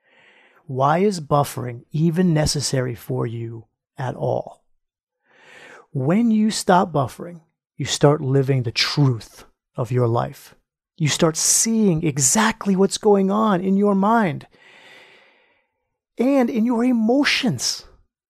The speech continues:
and in your actions. You become the master of your cognition and the owner of your emotions. When you stay conscious, you can evaluate these patterns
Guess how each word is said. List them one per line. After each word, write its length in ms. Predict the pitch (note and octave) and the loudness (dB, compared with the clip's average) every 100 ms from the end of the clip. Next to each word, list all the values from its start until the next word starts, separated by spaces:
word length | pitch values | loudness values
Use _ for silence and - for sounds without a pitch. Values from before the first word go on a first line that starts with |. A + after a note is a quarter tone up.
| _ - | _ -4
and 420 | E3+ E3+ E3 D#3 - _ - | 0 2 0 -4 -12 _ -4
in 140 | D3 | 0
your 180 | C#3 C3+ | 2 2
actions. 640 | C#3+ F3 - B2 - - _ - - _ _ _ | 0 -2 -4 -8 -12 -16 _ -20 -20 _ _ _
You 140 | D3+ | 2
become 560 | D3 D#3+ - F3 E3+ F#3+ _ | 2 2 0 0 0 -4 _
the 100 | D3+ | -2
master 400 | D#3 F3+ F#3 F#3+ | 2 2 2 0
of 80 | D#3+ | 0
your 100 | E3 | 0
cognition 680 | D#3+ E3 D#3 F3+ - C3+ A#2 | 0 0 2 2 2 -2 -4
and 160 | - D3 | 0 0
the 140 | D#3 - - | 0 -6 -2
owner 440 | G3 A#3+ G3 C#3 | 0 2 2 0
of 80 | A#2+ | -2
your 120 | A#2+ | -4
emotions. 680 | A2+ A#2+ A2+ - E3+ - - _ _ _ _ _ _ _ | -4 -6 -6 -8 -12 -16 -20 _ _ _ _ _ _ _
When 220 | - D#3 | 2 2
you 100 | E3 | 2
stay 300 | D#3 - F#3+ | 0 2 4
conscious, 720 | E3+ - G#3 A#3 - B2+ - - | 2 0 0 0 0 -2 -4 -4
you 120 | D3+ D3 | -2 0
can 220 | D#3 D#3 _ _ _ | -2 -10 _ _ _
evaluate 920 | D3 B2+ B2 E3 F#3 G3 E3 C3 A#2 - _ _ _ | -2 -2 0 2 2 2 -2 -4 -8 -16 _ _ _
these 260 | C#3+ C3 - _ | -4 -4 -8 _
patterns 760 | - D3 D3+ D#3 B2 G#2+ - | -6 0 0 0 -4 -8 -10